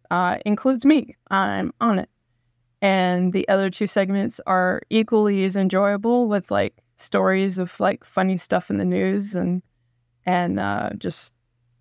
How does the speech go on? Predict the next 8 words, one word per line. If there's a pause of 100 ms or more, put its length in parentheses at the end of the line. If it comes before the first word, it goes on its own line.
personal
reflection
and,
and
stuff
like
that.
So